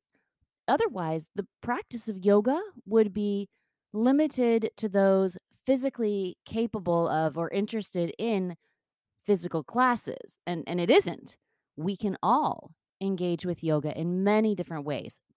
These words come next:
This is just a couple episodes with a breakdown of what you could look for on a studio schedule if you wanted to physically do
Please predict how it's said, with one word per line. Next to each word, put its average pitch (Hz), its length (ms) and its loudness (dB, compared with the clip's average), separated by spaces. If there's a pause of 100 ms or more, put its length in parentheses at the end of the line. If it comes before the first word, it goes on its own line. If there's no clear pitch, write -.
(380)
This 233 200 2
is 277 120 -4
just - 200 -4
a - 100 -4
couple 262 260 0
episodes 214 720 2 (320)
with 165 220 0 (100)
a 156 300 -4 (220)
breakdown 220 580 4
of 151 140 -4
what 156 180 0
you 170 140 -2
could 175 180 -6
look 240 160 2
for 240 300 2
on 165 180 -2
a 151 180 0
studio 262 440 2
schedule 202 560 2
if - 160 -6
you 175 80 -4
wanted 160 560 -2
to 143 360 -2
physically 220 460 2
do 160 380 2